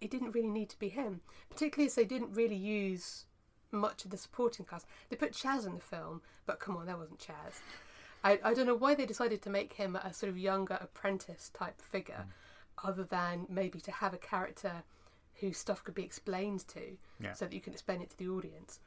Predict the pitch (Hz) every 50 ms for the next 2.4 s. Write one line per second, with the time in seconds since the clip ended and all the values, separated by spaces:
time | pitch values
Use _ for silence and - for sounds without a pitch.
0 | - - - - - 147 151 147 139 131 135 - - 147 139 123 110 98 117 117
1 | 117 113 113 110 110 - - - 170 113 107 - - - - - - 110 110 110
2 | 104 104 101 101 - - - -